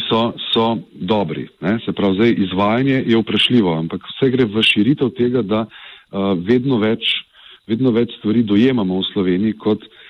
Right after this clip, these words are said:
nasilje. Zdaj, drug del vprašanja, oziroma del, drug del mojega odgovora na vaše vprašanje je pa tako. Mi smo na, na nivoju zakona takrat, se pravi, pred osmimi leti smo veljali kot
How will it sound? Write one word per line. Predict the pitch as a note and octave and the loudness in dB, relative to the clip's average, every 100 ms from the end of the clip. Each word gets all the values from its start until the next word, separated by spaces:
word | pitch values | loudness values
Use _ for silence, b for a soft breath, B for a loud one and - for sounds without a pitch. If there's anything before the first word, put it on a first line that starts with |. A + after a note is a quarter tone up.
| B - | B -6
nasilje. | G2 - G2 E2+ D#2+ F#2+ | -6 -4 -2 0 0 2
Zdaj, | F#3 G2+ | 2 2
drug | D#3+ F3 | 0 2
del | E3 E3 | 2 2
vprašanja, | - C#3+ B2+ C#3 D3+ D3 - - | 0 0 2 0 0 -2 -6 -8
oziroma | A#2 B2 A2+ | 0 0 0
del, | F#2+ B2+ | 0 0
drug | A#2 C3 | 2 0
del | A#2+ A#2 | 2 2
mojega | G#2 A#2 | 0 0
odgovora | A2 G#2+ A2 G#2+ | -2 -2 0 0
na | G2+ | 0
vaše | G#2+ G#2 | -2 -2
vprašanje | F#2+ - G#2 B2 C#3 | -4 0 0 2 2
je | C3 | 2
pa | C3 | 0
tako. | A#2 - D3 D#3+ B B B B B B | -12 -4 -2 -2 B B B B B B
Mi | - D3 D#3+ | 0 0 2
smo | F3 | 2
na, | B2+ A2 | 2 0
na | G2+ G#2+ | 0 0
nivoju | G#2+ G#2+ G2 C3+ D#3 C3 | 2 2 2 2 4 2
zakona | G#2 - D#3+ F3+ F#2 | 0 -4 0 0 0
takrat, | - F#2 - F#2 - | -4 -6 -2 -2 -4
se | - | -8
pravi, | - G2 | -4 -2
pred | F2+ G2 | 0 0
osmimi | F#2+ G#2+ E3 C#3 | 0 0 2 4
leti | A#2 B2+ C3+ | 4 2 -2
smo | C3+ A2+ | -2 -2
veljali | G#2+ F#2+ G2+ A#2+ | 0 0 0 0
kot | - | -2